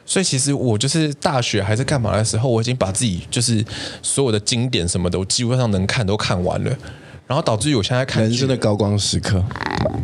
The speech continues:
Speaker 1: 算是吧。
Speaker 2: 好。
Speaker 1: 导致于我后来的时候就越来越觉得，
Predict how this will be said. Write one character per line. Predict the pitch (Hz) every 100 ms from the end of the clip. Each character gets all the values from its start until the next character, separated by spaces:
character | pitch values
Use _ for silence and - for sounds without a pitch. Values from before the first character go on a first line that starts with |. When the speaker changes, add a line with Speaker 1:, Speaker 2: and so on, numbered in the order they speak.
| - -
Speaker 1:
算 | - 107
是 | - 95
吧。 | - 117 - - - -
Speaker 2:
好。 | - 104
Speaker 1:
导 | 120
致 | 165
于 |
我 | 147
后 | 117 139
来 | 127
的 | 117
时 | 127
候 | 131
就 |
越 | 139
来 | 117
越 | 120
觉 | 110
得， | 95